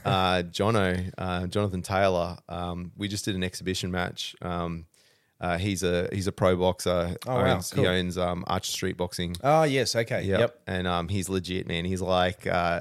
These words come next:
Speaker 2: He's
Speaker 1: Oceania champ.
Speaker 2: <laughs>
Speaker 1: And
Speaker 2: Oh, wow.
Speaker 1: Yeah, I
Speaker 2: Yeah.
Speaker 1: didn't, I didn't have much of a chance 'cause I had three, I had three boxing
Speaker 2: True.
Speaker 1: matches. Yeah.
Speaker 2: Oh,
Speaker 1: I did,
Speaker 2: wow.
Speaker 1: like, twelve pros or something like that.
Speaker 2: Holy smokes.
Speaker 1: So,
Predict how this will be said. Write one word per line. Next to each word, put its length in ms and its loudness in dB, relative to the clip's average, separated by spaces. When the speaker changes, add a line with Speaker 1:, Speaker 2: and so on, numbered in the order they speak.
Speaker 2:
He's 160 2
Speaker 1:
Oceania 220 2
champ. 500 2
Speaker 2:
<laughs> 80 4
Speaker 1:
And 100 4
Speaker 2:
Oh, 200 4
wow. 280 -2
Speaker 1:
Yeah, 280 6
I 120 8
Speaker 2:
Yeah. 180 8
Speaker 1:
didn't, 280 -2
I 40 0
didn't 120 0
have 100 -2
much 200 -4
of 60 -4
a 60 -2
chance 400 -2
'cause 200 2
I 140 10
had 200 6
three, 340 6
I 80 0
had 100 4
three 240 4
boxing 500 2
Speaker 2:
True. 200 2
Speaker 1:
matches. 320 2
Yeah. 260 4
Speaker 2:
Oh, 220 -2
Speaker 1:
I 40 4
did, 80 6
Speaker 2:
wow. 40 6
Speaker 1:
like, 180 4
twelve 360 2
pros 400 0
or 40 -10
something 320 -6
like 140 -8
that. 180 -4
Speaker 2:
Holy 440 2
smokes. 460 -6
Speaker 1:
So, 380 4